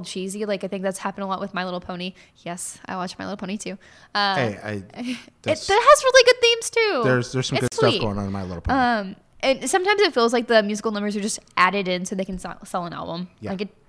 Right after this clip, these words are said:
Speaker 1: absolutely feels that way. But this feels so purposeful, and the music's so incredible.
Speaker 2: Down to the point that,
Speaker 1: That
Speaker 2: that, that they integrated the theme song for the show into canon. Like, like
Speaker 1: Yeah.
Speaker 2: Steven wrote the Steven Universe theme song. Uh,
Speaker 1: Yeah.
Speaker 2: it's so beautiful,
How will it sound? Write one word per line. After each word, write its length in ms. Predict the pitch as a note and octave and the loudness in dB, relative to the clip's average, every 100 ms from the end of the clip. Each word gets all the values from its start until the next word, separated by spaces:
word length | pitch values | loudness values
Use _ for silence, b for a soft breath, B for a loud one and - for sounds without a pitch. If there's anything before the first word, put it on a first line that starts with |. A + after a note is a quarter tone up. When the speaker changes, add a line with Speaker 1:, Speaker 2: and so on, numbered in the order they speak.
| _ _ - | _ _ -12
Speaker 1:
absolutely 360 | - - E3+ | -10 -8 -8
feels 180 | F3+ F3+ | -8 -8
that 160 | D#3 - | -8 -6
way. 240 | - G3 B B | -8 -10 B B
But 120 | G#3 | 0
this 140 | A3 | 0
feels 240 | - B3 B3 | 2 -2 2
so 140 | B3 | 0
purposeful, 640 | A#3+ - F#3 G3+ - A3+ A3+ | 0 -6 -8 -8 -4 -2 0
and 160 | F#3+ | -2
the 60 | G3+ | -6
music's 280 | F#3 F#3+ - | -6 -8 -8
so 560 | - - F#3 F#3+ G#3 - | -8 -4 -2 0 -2 -4
incredible. 880 | F#3 - - E3 E3 G3+ A#3 C#4 - - | -12 -12 -10 -8 -6 -4 -2 -4 -8 -2
Speaker 2:
Down 220 | E3 B3 | 0 2
to 80 | E4+ | 2
the 100 | D4+ | 0
point 240 | - G#3 | 2 2
that, 280 | F3 F#3 C#3+ | 2 2 0
Speaker 1:
That 120 | D#3 | 0
Speaker 2:
that, 80 | C#3 | 0
that 100 | D#3 | -2
they 80 | D#3+ | -2
integrated 720 | C#3+ D#3 F#3 E3 E3 D3+ C#3 A#2+ | -2 0 0 0 0 0 -2 -4
the 100 | B2+ | -8
theme 400 | - D#3 F#3 F#3 | -6 -2 0 2
song 280 | F#3+ E3 | 0 -2
for 120 | C#3+ C3+ | -4 -4
the 100 | C3+ | -4
show 440 | - D#3+ D3 C3+ | -2 0 0 0
into 300 | C#3 D3+ D3+ | 0 0 0
canon. 440 | C#3+ D3 A2+ D#2+ - _ _ | -2 -4 -4 -6 -16 _ _
Like, 280 | D3 B2+ - | -2 -2 -2
like 120 | D3 | -2
Speaker 1:
Yeah. 20 | F4 | 0
Speaker 2:
Steven 680 | - - G#3 G#3+ G#3 G3 | -2 -4 0 2 4 4
wrote 280 | D#3 E3 D#3+ | 6 4 4
the 80 | D#3+ | -2
Steven 320 | - D#3+ C#3+ | 0 0 2
Universe 420 | C#3 C3+ B2+ C3 - | 2 0 0 -4 -2
theme 220 | C#3+ C3 | -2 -2
song. 360 | - F#2+ - A#4+ B4+ | -4 -10 -10 -6 0
Uh, 40 | |
Speaker 1:
Yeah. 320 | D4 G4+ E4 | 2 4 4
Speaker 2:
it's 180 | C4 B3 | 2 0
so 180 | B3 G3+ | 2 2
beautiful, 500 | F#3+ F3+ F#3+ - G#2+ | 4 4 4 0 -12